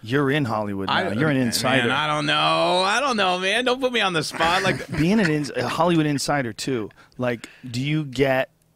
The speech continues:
Speaker 1: like, wh-, what do you, do you get people that are coming up to you now because you're on The Walking Dead and go, "Hey, man, I got this script. I mean, if you could just get it to those guys that wrote a spec."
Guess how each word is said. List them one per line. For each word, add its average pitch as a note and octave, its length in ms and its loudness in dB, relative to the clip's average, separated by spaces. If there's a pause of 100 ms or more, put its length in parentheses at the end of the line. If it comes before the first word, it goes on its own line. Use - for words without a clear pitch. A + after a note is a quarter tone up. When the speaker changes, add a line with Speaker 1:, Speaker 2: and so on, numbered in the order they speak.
(100)
Speaker 1:
like, A#2+ 280 -4
wh-, A#2 260 -6
what C#3+ 140 2
do D3 40 4
you, B2+ 220 -4
do B2+ 120 -6
you C3 220 -4
get D3 140 -4
people D3 240 -4
that C3+ 100 -2
are - 20 -4
coming B2 280 -6
up B2+ 120 -6
to C3+ 120 -4
you C3 40 2
now B2+ 220 -2
because B2 240 -8
you're A#2 80 -6
on A#2 60 -6
The A2+ 80 -6
Walking A2 320 -6
Dead A#2 180 -6
and A2+ 80 -8
go, G2+ 60 -12
"Hey, G#2 200 -8
man, G2+ 340 -8
I G#2+ 100 -12
got A2+ 160 -12
this - 140 -16
script. - 540 -8
I - 60 -12
mean, G#2 180 -12
if G2+ 140 -16
you A2+ 80 -10
could A2 80 -14
just G#2+ 220 -14
get A2+ 120 -12
it A2+ 120 -14
to - 80 -14
those G2 180 -16
guys A2 380 -10
that G2 100 -16
wrote F#2+ 140 -12
a F2 40 -18
spec." - 560 -14